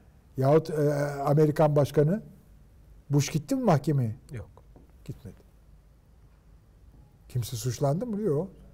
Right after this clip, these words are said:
Speaker 1: Onun için bence bunlar çok anlamlı şeyler değil. Yapay zeka üzerine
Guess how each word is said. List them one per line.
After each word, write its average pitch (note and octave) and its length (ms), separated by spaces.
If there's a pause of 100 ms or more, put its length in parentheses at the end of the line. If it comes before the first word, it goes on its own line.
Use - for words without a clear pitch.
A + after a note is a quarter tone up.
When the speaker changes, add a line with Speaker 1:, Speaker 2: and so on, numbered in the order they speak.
(640)
Speaker 1:
Onun A#3 100
için A3+ 200
bence A3 260
bunlar A3 260
çok A#3 180
anlamlı G3 400
şeyler D#3 420
değil. A#2 140 (680)
Yapay F#3+ 420
zeka G3 640 (2250)
üzerine G3 480